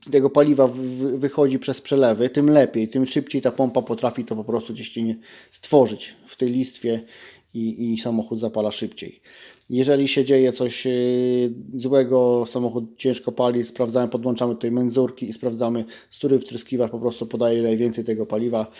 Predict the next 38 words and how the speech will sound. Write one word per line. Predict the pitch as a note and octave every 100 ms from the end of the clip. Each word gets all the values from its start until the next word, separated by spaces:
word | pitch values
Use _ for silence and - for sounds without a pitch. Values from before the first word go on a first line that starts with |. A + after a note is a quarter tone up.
| - _
przez | - A#2
przelewy, | - A#2+ B2+ A#2
to | A2+ A2
znaczy, | A2 A2+
że | A2+
jest | G#2+ -
nieszczelny. | A2 - A#2+ A#2 A2+ A2 - - -
Spróbuję | - A#2+ A#2+ A2+
pokazać | A#2+ A#2 A2 A2+
Wam | G#2
teraz, | A2 G#2+ -
yy, | - - - A2+ A2 G#2+ G#2+ A2 G#2+ - _
co | - F3+
tu | F3
w |
środku | - E3 -
jest, | D3+ C3 - -
co | E3+
tam | D#3+ D#3+
się | D3+ C#3
psuje | - - D3+ A2+
w | A2
tym | A#2+
wtryskiwaczu, | A2+ B2+ - B2+ B2+ B2+ D#3 E3+ - - - _ _ _ _ _ -
yy, | C3 B2+ B2 B2 A#2+ - -
co | -
się, | D#3+ D3+ C3+
co | - D3+
się | D3+ C#3
z | C3
nim | C#3
dzieje, | C3+ C#3 C3+ C3
dlaczego | B2+ B2+ C#3 C#3
on | C3+ B2+
te | C3
przelewy | - C3+ C3 B2+
ma | B2+
nieszczelne, | C3 B2+ - B2 G#2 G2